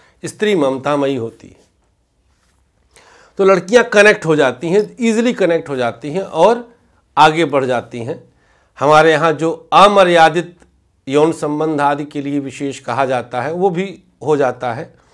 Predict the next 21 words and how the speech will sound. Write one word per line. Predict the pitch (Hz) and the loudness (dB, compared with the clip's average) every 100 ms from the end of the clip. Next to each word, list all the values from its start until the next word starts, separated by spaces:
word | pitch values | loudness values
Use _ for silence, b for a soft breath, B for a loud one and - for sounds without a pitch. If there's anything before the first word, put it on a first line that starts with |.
| _ _ _ _ _ | _ _ _ _ _
और | 165 175 | 0 4
आगे | 160 156 151 | 4 2 -2
बढ़ | 131 | -2
जाती | 101 85 - - | -4 -10 -14 -20
हैं | 131 _ | -20 _
कि | 139 | -10
हाँ, | 123 160 | -8 -10
अब | 151 - | -12 -10
तो | 147 | -8
यहाँ | 117 | -8
विवाह | 143 117 113 101 | -10 -4 -4 -4
होना | 92 87 87 | -12 -14 -16
है। | - _ _ _ _ _ | -20 _ _ _ _ _
ध्यान | 110 135 170 160 | -6 0 0 2
रहे, | 160 202 - _ _ _ _ _ _ 98 | 0 0 -6 _ _ _ _ _ _ -6
भारतीय | 110 151 156 208 196 | 0 0 0 -2 -2
कन्या, | - 127 107 85 - _ _ _ _ _ _ _ _ - | -2 -4 -4 -10 -16 _ _ _ _ _ _ _ _ -10
ध्यान | 110 120 107 | -8 -6 -8
रहे | 98 107 | -12 -14
ये | 85 | -20
बात, | 92 _ _ | -20 _ _